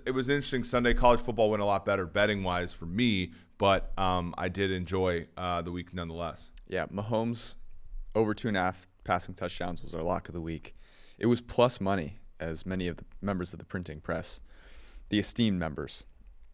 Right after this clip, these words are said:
Speaker 2: uh, of this listenership pointed out. Uh, we also liked Bucks minus two and a half. I would say,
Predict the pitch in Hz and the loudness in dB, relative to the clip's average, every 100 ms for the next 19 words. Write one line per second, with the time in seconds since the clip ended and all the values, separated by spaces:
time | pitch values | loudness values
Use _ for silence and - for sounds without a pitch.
0 | - 95 87 58 87 80 87 - - 95 | 0 2 2 2 -2 -2 -4 -4 -4 -4
1 | - 80 - 82 - - - - 82 85 | -4 -8 -8 -8 -10 -16 -12 -10 -6 -6
2 | 85 - - - - - - - - - | -6 -8 -14 -16 -18 -18 -18 -20 -20 -20
3 | - 127 120 113 127 139 160 147 - 104 | 0 8 10 12 10 8 4 0 2 2
4 | - - 104 98 - 107 98 95 95 - | 2 -2 -2 -4 -4 -4 -2 -2 -2 -6
5 | - - - 127 151 - 151 135 117 | -18 -14 4 6 6 4 4 4 4